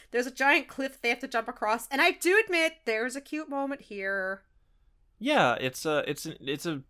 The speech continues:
Speaker 2: fairly interesting callback. I'm not usually a fan of the micro songs, but Fluttershy references Hop, Skip, and a Jump.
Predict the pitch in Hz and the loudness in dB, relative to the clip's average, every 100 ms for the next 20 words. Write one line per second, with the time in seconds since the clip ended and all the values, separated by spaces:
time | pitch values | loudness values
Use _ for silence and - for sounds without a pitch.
0 | _ _ - - - 139 151 175 156 131 | _ _ -20 -10 -2 2 2 0 -4 -6
1 | - 147 123 127 131 110 90 104 127 135 | -6 -8 -4 -4 -2 -2 -4 -6 -4 -4
2 | 131 123 131 120 110 - 120 113 107 113 | -6 -6 -6 -6 -8 -8 -8 -6 -8 -6
3 | 127 - 107 98 - - 95 - - 117 | -8 -6 -8 -8 -12 -8 -8 -8 -8 -8
4 | 113 123 117 123 - 151 160 - 175 - | -6 -4 -4 -4 -8 -12 -12 -10 -10 -8
5 | - 175 190 214 247 165 - | -10 -10 -8 -4 -4 -4 -10